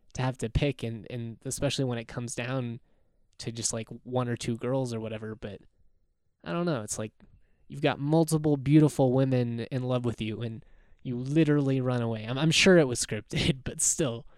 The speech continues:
uh, just, it, it bothered me. But my boy Pete, he's off to a better start. Um, what a lucky guy, first off. Uh, all, all the ladies, all the women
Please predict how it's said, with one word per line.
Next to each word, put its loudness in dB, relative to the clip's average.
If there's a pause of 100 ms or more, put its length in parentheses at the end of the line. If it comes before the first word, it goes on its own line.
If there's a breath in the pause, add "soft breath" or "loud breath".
(380 soft breath)
uh, -8
just, -8
it, -8 (100)
it -6
bothered 4
me. -8
But -10 (460)
my -4
boy 4
Pete, -2
he's -2
off 4
to 2
a 4
better 4
start. -2 (600)
Um, -8 (880)
what 4
a 2
lucky 2
guy, -4
first -2
off. -8
Uh, -12 (600)
all, 4
all 4
the 8
ladies, 2
all 2
the 4
women 2